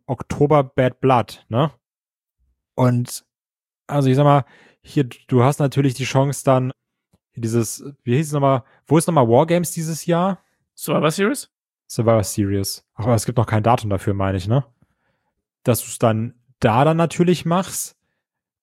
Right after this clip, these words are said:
Speaker 1: aber auch da ist dann so ein bisschen schwierig, okay, ziehst du's bis dahin, weil Survivor Series ist ja im Normalfall im November,
Speaker 2: Anf-,
Speaker 1: oder?
Speaker 2: ja, Anfang November normalerweise, Anfang Mitte November,
Speaker 1: Ja.
Speaker 2: ja.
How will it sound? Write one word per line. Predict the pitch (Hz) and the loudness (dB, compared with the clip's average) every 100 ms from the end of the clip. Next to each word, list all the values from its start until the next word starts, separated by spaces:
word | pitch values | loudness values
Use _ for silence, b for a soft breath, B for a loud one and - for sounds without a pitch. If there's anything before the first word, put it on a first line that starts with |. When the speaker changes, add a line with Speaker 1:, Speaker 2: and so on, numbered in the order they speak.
| - | -6
Speaker 1:
aber | 123 156 | -2 0
auch | 139 - _ _ _ _ _ _ | -2 -4 _ _ _ _ _ _
da | 120 139 | 0 2
ist | 160 | 2
dann | 165 | 2
so | 151 | 2
ein | |
bisschen | 147 147 156 | -2 -4 -6
schwierig, | - 151 160 160 151 | -4 -2 2 2 0
okay, | 139 151 156 175 160 b b - _ | -2 2 4 4 0 b b -20 _
ziehst | - - 156 175 | -10 -4 -2 -4
du's | 170 - | -8 -6
bis | 147 123 | -6 -4
dahin, | - 139 127 143 151 | 0 2 4 2 2
weil | 107 110 | 0 0
Survivor | - 123 | 2 0
Series | 120 151 151 | 0 -2 -2
ist | 143 | -4
ja | 135 127 | -4 -2
im | |
Normalfall | 120 117 135 139 147 135 147 | -2 2 2 2 2 2 2
im | 127 120 123 - _ _ _ _ _ - | 0 0 -4 -8 _ _ _ _ _ -2
November, | 120 110 131 170 170 | 0 2 4 4 4
Speaker 2:
Anf-, | |
Speaker 1:
oder? | 127 131 120 | 4 2 0
Speaker 2:
ja, | 131 131 139 - | -2 -4 -8 -6
Anfang | 151 175 | -2 0
November | 143 127 135 | 2 2 2
normalerweise, | 127 113 113 113 113 110 | 0 -2 -2 -2 -4 -6
Anfang | - 151 | -10 -10
Mitte | 123 - | -12 -10
November, | 110 110 113 | -10 -8 -8
Speaker 1:
Ja. | 107 | -10
Speaker 2:
ja. | 113 | -14